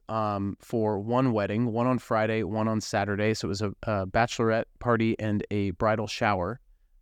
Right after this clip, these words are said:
Friday, Saturday, and then Sunday, a bridal shower for another wedding that she's in the wedding party. And it just all happened to be this weekend. So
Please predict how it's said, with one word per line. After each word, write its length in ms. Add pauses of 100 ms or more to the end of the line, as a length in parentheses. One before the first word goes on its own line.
(160)
Friday, 380
Saturday, 560
and 140
then 120
Sunday, 540 (260)
a 80
bridal 320
shower 320
for 180
another 380
wedding 320
that 100
she's 240
in 60
the 80
wedding 300
party. 420
And 100
it 60
just 260
all 240
happened 340
to 60
be 120
this 180
weekend. 400
So 400